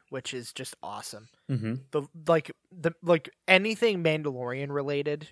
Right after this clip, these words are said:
Speaker 1: in Star Wars lore is normally fucking fantastic.
Speaker 2: Oh, the, in my opinion, they're more interesting than the Jedi.
Speaker 1: They're
Speaker 2: I love the
Speaker 1: they're
Speaker 2: Mandalorian.
Speaker 1: so
Speaker 2: They're,
Speaker 1: much more
Speaker 2: they're
Speaker 1: interesting than,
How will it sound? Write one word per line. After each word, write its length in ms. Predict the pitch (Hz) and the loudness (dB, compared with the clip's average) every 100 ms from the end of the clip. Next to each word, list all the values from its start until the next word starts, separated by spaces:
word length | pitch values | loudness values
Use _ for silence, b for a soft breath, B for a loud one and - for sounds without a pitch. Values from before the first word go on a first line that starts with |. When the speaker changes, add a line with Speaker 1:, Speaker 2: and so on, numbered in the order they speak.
| - | -14
Speaker 1:
in 140 | 139 | -10
Star 260 | - 117 117 | -4 -2 -2
Wars 220 | 135 139 | -4 -6
lore 360 | 147 151 156 156 | -2 -2 -2 -4
is 180 | 151 131 | -8 -6
normally 380 | 131 127 135 127 | -8 -8 -8 -10
fucking 840 | - - - - - 143 - 123 | -12 -14 -10 -8 0 0 0 -14
fantastic. 1000 | - 131 113 113 101 107 - - - - _ - | -10 -10 -10 -10 -10 -10 -12 -16 -20 -20 _ 0
Speaker 2:
Oh, 140 | 180 117 | 2 4
the, 360 | 127 - 131 | 0 -4 0
in 100 | 170 | 2
my 120 | 151 160 | 4 2
opinion, 280 | 151 135 120 | 2 2 4
they're 100 | 127 | 4
more 180 | 127 127 | 4 2
interesting 400 | 120 131 120 113 | 0 0 0 0
than 160 | 104 | 0
the 80 | 101 | 0
Jedi. 440 | 104 113 98 101 - _ _ _ _ _ _ _ _ - | 2 2 2 -4 -12 _ _ _ _ _ _ _ _ 0
Speaker 1:
They're 160 | 170 | 4
Speaker 2:
I 40 | 135 | 6
love 220 | 113 143 | 8 6
the 60 | 175 | 6
Speaker 1:
they're 80 | |
Speaker 2:
Mandalorian. 380 | 165 - 101 101 | 6 4 2 0
Speaker 1:
so 200 | 160 156 | 0 0
Speaker 2:
They're, 100 | 117 | 0
Speaker 1:
much 160 | 131 135 | -2 -2
more 120 | 135 | 0
Speaker 2:
they're 100 | 127 | 0
Speaker 1:
interesting 380 | 120 - 135 120 | 0 -4 -10 -12
than, 140 | 117 | -14